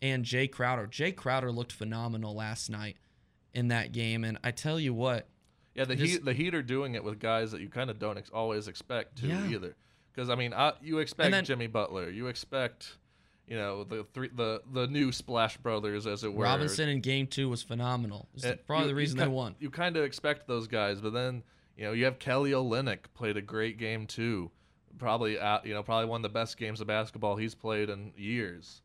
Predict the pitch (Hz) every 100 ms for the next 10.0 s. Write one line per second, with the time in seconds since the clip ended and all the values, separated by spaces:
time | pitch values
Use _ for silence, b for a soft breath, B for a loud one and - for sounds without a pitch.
0 | _ - 92 95 - 95 87 85 b b
1 | - 101 107 120 107 _ 107 98 107 110
2 | 117 113 117 117 113 104 120 107 90 92
3 | 95 95 117 110 107 110 120 110 98 98
4 | - - _ _ _ _ _ _ b b
5 | b b - 151 139 147 147 135 127 120
6 | 117 117 110 117 - 101 95 92 95 101
7 | 117 113 - - 123 123 123 107 120 120
8 | 110 117 - - - 110 107 101 110 101
9 | 98 98 117 107 95 98 104 107 104 87